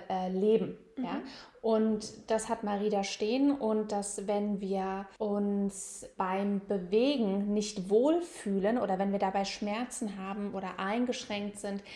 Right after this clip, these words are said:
Speaker 1: dass das natürlich unsere Lebensqualität mindert.
Speaker 2: Auf jeden Fall, da kann ich
Speaker 1: Mhm.
Speaker 2: grad auch ein Lied von singen.
Speaker 1: Ja,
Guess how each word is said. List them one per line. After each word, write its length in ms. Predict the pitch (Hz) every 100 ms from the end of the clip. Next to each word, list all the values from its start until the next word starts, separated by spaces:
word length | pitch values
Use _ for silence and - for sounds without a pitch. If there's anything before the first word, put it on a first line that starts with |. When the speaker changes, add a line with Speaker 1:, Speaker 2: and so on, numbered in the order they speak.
| - - -
Speaker 1:
dass 180 | 208
das 180 | 233 214
natürlich 380 | 214 214 214 214
unsere 260 | 214 202 208
Lebensqualität 1300 | 202 220 208 - - - 185 190 190 - 196 196 - - _ _
mindert. 640 | 196 196 220 220 - - - _ - -
Speaker 2:
Auf 160 | 233
jeden 180 | 233 226
Fall, 240 | 226 233 214
da 60 |
kann 180 | 208 226
ich 80 | 196
Speaker 1:
Mhm. 40 | 220
Speaker 2:
grad 180 | 226
auch 140 | - -
ein 120 | 226
Lied 180 | 226 233
von 200 | 240 208
singen. 340 | 208 208 269 -
Speaker 1:
Ja, 380 | 220 185 190